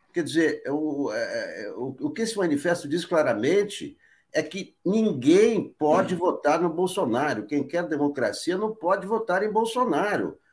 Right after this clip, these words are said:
Embora não tenha essa frase, não tem nada sobre Bolsonaro, não tem nada sobre Lula, evidentemente que não. Mas o que se entende é que não se pode votar no Bolsonaro, que é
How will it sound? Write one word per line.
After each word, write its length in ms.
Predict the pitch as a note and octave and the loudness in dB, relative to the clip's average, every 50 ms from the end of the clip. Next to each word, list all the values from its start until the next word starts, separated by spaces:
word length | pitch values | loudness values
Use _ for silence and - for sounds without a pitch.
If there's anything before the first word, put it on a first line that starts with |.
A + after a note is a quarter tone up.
| _ - | _ -6
Embora 460 | F3+ A#3 A#3 D#3+ C#3+ D3 E3+ F3+ G#3 | -4 -2 0 2 2 2 4 2 2
não 200 | G3 G#3+ A3 G#3+ | 2 0 0 0
tenha 320 | - - F#3+ G3+ A3 A3 A3 | 0 0 0 2 4 4 4
essa 220 | A3 A3 G3+ F#3+ | 4 2 0 -2
frase, 520 | - - C3 B2 C#3+ D#3+ D#3 C#3+ - - | 0 2 4 6 6 8 8 6 4 2
não 160 | - C3 B2+ C3 | 0 0 0 0
tem 180 | D#3 D3 C#3 | 0 0 0
nada 280 | C3 C#3+ D3+ D3+ - C#3+ | 2 2 2 2 0 -2
sobre 240 | - B2 A#2+ A#2 A#2 | -4 -6 -6 -6 -4
Bolsonaro, 760 | A2 A#2 A#2 A2 - G#2 F2+ D#2 F2+ A2+ C3+ C3 A#2+ A2 A2+ | -4 -4 -4 -4 -4 -6 -6 -4 -2 0 2 2 2 2 2
não 120 | G#2+ G2+ | 0 -2
tem 160 | G#2 A#2+ A#2 | -2 -2 0
nada 160 | A#2+ B2 B2 A#2+ | 0 2 0 0
sobre 260 | - B2 G#2 G#2 A2 | -2 -4 -4 -4 -2
Lula, 200 | A2 C3 D#3 F3+ | 0 0 0 0
evidentemente 840 | D#3+ F3 D3+ A#2 C3 B2+ B2 - B2 A#2 A2+ B2 C#3+ D#3 D3+ - - | 0 0 -2 -2 -2 -4 -4 -6 -6 -4 -4 -2 -2 -2 -4 -6 -12
que 100 | - G3 | -12 -6
não. 400 | F#3+ D#3 D3 E3+ F3+ - - - _ _ _ _ _ _ _ _ _ _ _ _ _ _ | -2 0 0 0 0 0 -2 -6 _ _ _ _ _ _ _ _ _ _ _ _ _ _
Mas 220 | - B2 D3 D3 D3+ | -2 -2 0 0 -2
o 80 | E3+ | -4
que 160 | - - A3+ A3+ | -4 -6 -4 -4
se 200 | - - A3+ F3 | -4 -2 0 0
entende 840 | C#3 - - - C3+ D3 F3+ G#3+ A#3 G#3+ - - G2 - - - _ _ _ _ _ _ _ _ | -2 0 0 2 2 4 4 2 2 -2 -4 -6 -8 -8 -8 -10 _ _ _ _ _ _ _ _
é 160 | - C#3 D3 D#3 | -2 0 0 0
que 380 | D3+ - G3+ G#3 G3 F#3 - _ _ _ _ _ | -2 -4 -8 -8 -8 -10 -12 _ _ _ _ _
não 460 | - D#3+ E3 D#3+ D#3+ E3 F3+ G3 A3+ - | 0 4 6 6 6 6 6 4 2 0
se 180 | - - B3 | -2 -6 -8
pode 460 | - - - D3 C#3 C#3+ D#3 D#3+ F3+ | -8 -6 -2 2 4 4 4 2 0
votar 800 | F#3 F3+ A3+ A3+ A3+ - - B2+ A2+ A#2 A#2+ C3+ E3+ F3+ F#3 - _ _ | -2 -2 -2 -2 -2 -2 0 0 2 2 2 2 0 -4 -6 -12 _ _
no 380 | - A#2+ - D#3+ F#3 F3 F3+ F#3 | -14 -4 0 4 4 4 4 4
Bolsonaro, 960 | F3+ G#3 A3 G#3+ G#3+ A3+ B3 A#3+ E3 D3+ E3+ G3+ G#3+ G#3+ D#3+ G#2 - - - _ _ _ _ _ _ _ _ _ _ _ | 2 2 0 2 0 0 0 0 2 2 2 2 2 0 0 -2 -6 -8 -12 _ _ _ _ _ _ _ _ _ _ _
que 260 | - F#3+ G3+ G3+ F#3+ D#3+ | -14 -10 -2 0 2 4
é 560 | C#3 C3+ C3+ C#3+ D3+ F#3 G#3+ A3+ A3+ - | 4 4 4 4 4 4 2 0 -2 -8